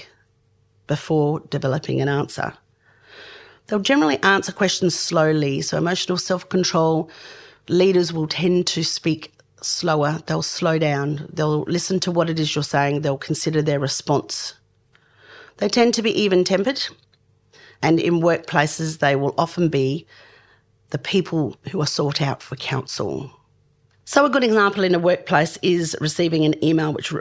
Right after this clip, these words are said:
evokes negative emotion. We've all received those. The, the email lands, we read the email, we can feel the emotional intensity.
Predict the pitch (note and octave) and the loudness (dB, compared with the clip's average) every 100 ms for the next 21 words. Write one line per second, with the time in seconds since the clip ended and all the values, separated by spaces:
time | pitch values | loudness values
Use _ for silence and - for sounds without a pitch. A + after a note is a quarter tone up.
0 | - C#3+ D3+ D3+ - - - C#3+ C#3+ C3+ | -4 0 0 0 -4 -6 -2 2 2 0
1 | - C3+ - D3 C#3+ D3 - B2+ D3 D3+ | -2 -4 -2 0 0 0 -2 -2 -2 -4
2 | D#3+ D3 C#3+ E3 F3+ E3 D3+ D3 D3+ D#3 | -2 -2 2 2 2 0 0 0 0 0
3 | D#3 A3 A#3 - D3 - - B2+ - F#3+ | 0 0 -4 -4 -6 -6 -4 0 4 4
4 | F3 E3 E3 D#3+ D#3+ D#3 - - C#3+ E3 | 4 2 2 2 2 0 -2 -2 0 2
5 | F3 E3 - D#3 D#3+ D#3 D#3 D3 C#3+ D#3+ | 2 0 0 2 2 2 0 -2 -2 -4
6 | - G3 E3+ E3 D#3+ D#3+ D#3 - D#3+ D#3 | 2 2 2 2 0 0 0 0 0 0
7 | D3 D3 - C#3+ | 0 -2 -2 -4